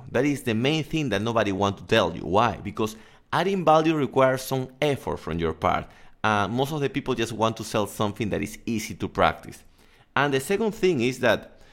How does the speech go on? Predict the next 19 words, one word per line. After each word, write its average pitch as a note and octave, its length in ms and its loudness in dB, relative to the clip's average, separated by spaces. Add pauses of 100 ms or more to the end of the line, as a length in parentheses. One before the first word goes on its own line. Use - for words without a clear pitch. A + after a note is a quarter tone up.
(380)
this C3 220 -2
is G3 160 -6
like B2+ 260 0
a F#2+ 140 -2
dark A2 540 2
truth C3+ 560 0
about F#2+ 240 6
investment, F#2 640 0 (420)
but A#2 300 4
the A2 120 4
real F#3 320 2
transfer D3+ 540 0
of F2+ 140 0
wealth A#2 340 4
usually D3 480 -2
happen C#3 640 -4 (300)
when G#2+ 400 0
dumb F3+ 260 4
people D#2+ 680 -4